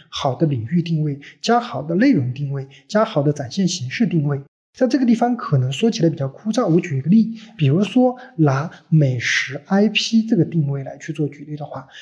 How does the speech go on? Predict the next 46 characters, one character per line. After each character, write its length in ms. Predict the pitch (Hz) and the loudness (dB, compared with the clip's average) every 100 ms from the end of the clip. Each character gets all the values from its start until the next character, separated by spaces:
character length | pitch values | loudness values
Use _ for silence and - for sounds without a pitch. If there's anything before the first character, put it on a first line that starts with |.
| - | -8
其 320 | - 196 269 | -2 4 4
实 420 | 294 - 147 160 - _ | 4 2 2 0 -2 _
你 200 | 180 147 | 2 2
在 180 | 143 190 | 2 0
做 220 | 190 240 | 2 0
之 200 | 190 269 | 2 -2
前， 380 | 254 - 143 165 | 0 -2 -2 -4
很 240 | - 123 | -4 -8
多 180 | 123 190 | 0 0
人 220 | 165 156 | 2 -2
只 280 | 165 - 139 | -4 -6 -6
能 280 | 127 123 123 | -8 -8 0
模 380 | 214 208 135 165 | 2 4 2 -2
糊 320 | - 208 220 | -4 -2 0
地 160 | 208 143 | 0 -2
感 280 | - 139 | -4 -8
受 160 | 127 156 | -6 -6
到 180 | 151 147 | -4 -6
我 120 | 156 | -8
要 140 | 147 | -12
去 180 | 147 - | -10 -10
做 220 | 170 165 | -2 -2
一 60 | 143 | 0
个 60 | 151 | 0
美 200 | 135 123 | 0 0
食， 420 | - - 131 151 - - | -2 -4 -6 -8 -12 -8
我 100 | 147 | -2
要 80 | 143 | 0
去 160 | - 180 | 0 0
做 160 | 180 | 0
这 140 | 175 294 | 0 0
样 240 | 240 143 | 2 0
一 40 | |
个 120 | 139 151 | 0 -4
领 220 | 131 123 | -2 -4
域 20 | |
的 100 | 135 | -6
定 200 | 131 143 | -10 -10
位。 100 | 139 - - | -10 -12 -6
但 100 | - | -2
实 140 | 269 220 | 2 4
际 100 | 240 | 4
上 220 | 254 202 | 4 2
你 60 | 135 | 2
真 260 | 202 226 | 2 2
正 240 | 226 226 | 2 0